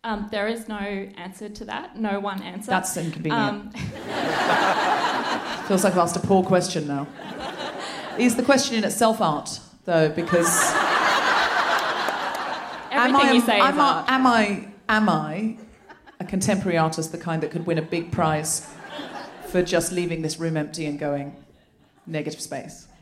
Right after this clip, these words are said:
Speaker 1: You are a woman, so you might not win the prize, though.
Speaker 2: Fair, fair. Unless it's a special womany prize.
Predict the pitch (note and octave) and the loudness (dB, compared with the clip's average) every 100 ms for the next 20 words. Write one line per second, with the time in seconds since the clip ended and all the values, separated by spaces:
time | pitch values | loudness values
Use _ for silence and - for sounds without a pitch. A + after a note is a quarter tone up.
0 | - - - F4 E4+ - - F4 - D#4+ | -20 -16 -12 -8 -8 -6 -4 -4 -4 -6
1 | D#4 A#4 - A#4+ C4 C4 C4 B3+ A3+ G#3+ | -6 -8 -10 -8 0 4 6 6 4 4
2 | G#3+ G#3 G#3 F#3+ - E3 D#3 D#3+ - - | 2 0 -2 -2 -2 -4 -2 -6 -8 -12
3 | - - - - - - - - - G3 | -14 -18 -20 -20 -16 -12 -8 -4 0 2
4 | G3 - A3+ F#3 D#3+ - - - - - | 2 2 4 4 4 2 2 0 0 0
5 | - F3 D#3+ - - - - - - - | 2 2 2 0 -2 -2 -4 -4 -4 -6
6 | - - - - - - - - - - | -8 -8 -8 -8 -8 -10 -10 -10 -10 -10
7 | - - - - - - D4 D#4 A#3+ C4 | -12 -10 -10 -10 -10 -2 2 4 4 4
8 | C4+ B3+ A#3 G3+ A#3 B3 G#3+ - D3 C#3+ | 4 6 6 6 6 6 4 4 2 2
9 | D#3+ D#3+ - | 2 0 -4